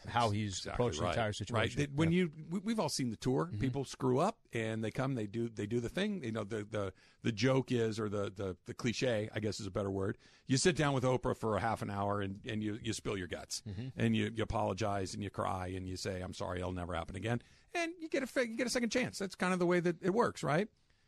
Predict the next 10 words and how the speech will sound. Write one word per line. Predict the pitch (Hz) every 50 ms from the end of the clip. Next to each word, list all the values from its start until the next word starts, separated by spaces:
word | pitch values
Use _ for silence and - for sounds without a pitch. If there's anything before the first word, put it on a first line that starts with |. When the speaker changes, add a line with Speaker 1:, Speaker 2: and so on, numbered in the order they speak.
| _ _ _ _ _ _ _ _ -
Speaker 2:
It | - 175
doesn't | 240 339 -
strike | - - - 156 165 202 185 -
me | 151 131 123
as | 117 104
it | 117 113 123 113
wasn't, | 101 110 135 147 135 156 143 - - -
you | 123 123
know, | 117 107 104
I, | 107 113 120